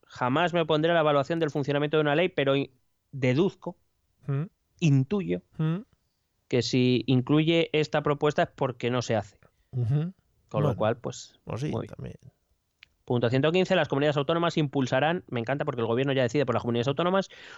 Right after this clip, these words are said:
Speaker 1: un plan de reducción de listas de espera de las ayudas por dependencia. Pues muy bien, pues dele recursos y verás cómo baja la
Speaker 2: Claro.
Speaker 1: lista.
Speaker 2: Bueno, se pueden quitar, o sea, hay gente que le puede decir, "No, usted ya salga de la lista de espera", así se está reduciendo también.
Speaker 1: Eso también es verdad.
Speaker 2: Mm.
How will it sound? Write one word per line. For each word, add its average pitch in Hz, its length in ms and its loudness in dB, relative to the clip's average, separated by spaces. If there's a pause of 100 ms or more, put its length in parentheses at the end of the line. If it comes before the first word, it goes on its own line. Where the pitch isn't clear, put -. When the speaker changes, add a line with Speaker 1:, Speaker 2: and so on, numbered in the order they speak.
(160)
Speaker 1:
un 196 160 0
plan 208 240 4
de 202 180 4
reducción 202 640 2
de 160 120 4
listas 185 400 0
de 156 100 2
espera 185 540 0 (340)
de 139 160 -2
las 143 160 0
ayudas 151 300 0
por 151 160 -2
dependencia. 135 480 -2
Pues 131 240 -2
muy 160 120 0
bien, 147 200 2
pues 110 160 -2
dele 151 260 2
recursos 131 500 -2
y 120 40 -2
verás 117 220 0
cómo 107 280 0
baja 92 340 -2
la - 40 -4
Speaker 2:
Claro. - 180 -4
Speaker 1:
lista. - 240 -16 (100)
Speaker 2:
Bueno, 143 320 -2
se 120 140 -2
pueden 117 160 0
quitar, 123 420 2
o 110 60 -2
sea, 113 120 2
hay 110 60 2
gente 123 260 -2
que - 20 2
le 117 80 0
puede 113 100 2
decir, 117 140 0
"No, 120 140 0
usted 120 260 0
ya 117 240 4
salga 117 220 0
de 117 80 2
la 113 80 0
lista 117 200 -2
de 110 40 2
espera", 131 320 2
así 117 240 0
se - 20 0
está 127 180 2
reduciendo 120 500 0
también. 127 360 -4 (600)
Speaker 1:
Eso 117 140 2
también 113 360 2
es 92 60 -2
verdad. 101 260 -4
Speaker 2:
Mm. 143 80 -2